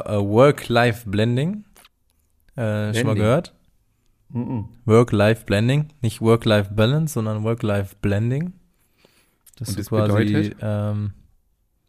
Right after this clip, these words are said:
Speaker 1: ja, dass du das, äh, Arbeit und Leben, äh,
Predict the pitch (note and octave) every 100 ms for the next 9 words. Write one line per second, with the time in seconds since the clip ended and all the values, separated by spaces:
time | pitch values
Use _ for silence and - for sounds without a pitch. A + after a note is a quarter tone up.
0 | _ _ _ _ - G2 F#2+ G#2+ G2 G2
1 | - - G#2 G2+ G2+ D#2 A2 A#2+ A#2+ A2
2 | G#2 A2+ A#2 G2+ D#2+ G#2+